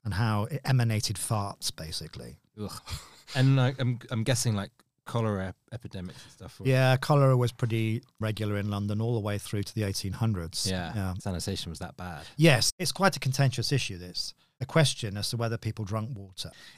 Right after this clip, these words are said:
Speaker 1: If you lived in a nice countryside place and you had a lovely clean river flowing through, you know,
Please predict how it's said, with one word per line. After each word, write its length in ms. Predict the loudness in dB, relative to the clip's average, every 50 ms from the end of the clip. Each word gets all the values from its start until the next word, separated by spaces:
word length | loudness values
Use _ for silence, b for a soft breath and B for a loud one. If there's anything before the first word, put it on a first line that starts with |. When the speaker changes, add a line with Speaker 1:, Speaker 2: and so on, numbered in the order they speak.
| B
Speaker 1:
If 200 | 2 2 2 2
you 120 | 0 2 2
lived 300 | 4 2 2 0 -2 -4
in 80 | -4 -2
a 40 |
nice 280 | 0 0 2 2 2 0
countryside 640 | 0 0 0 0 0 0 -2 -4 -2 -4 -4 -6 -8 -10
place 340 | -10 -10 -8 -8 -8 -8
and 100 | -8 -6
you 60 | -6 -6
had 100 | -6 -6
a 40 | -4
lovely 420 | -4 -4 -4 -4 -2 -2 -2 -2 -4
clean 300 | -4 -2 0 0 0 0
river 260 | -2 -4 -4 -6 -8
flowing 440 | -6 -4 -4 -4 -2 -2 -2 -4 -4
through, 460 | -6 -6 -6 -4 -4 -4 -4 -4 -6 -8 _ _ _ -20
you 100 | -20
know, 60 | -20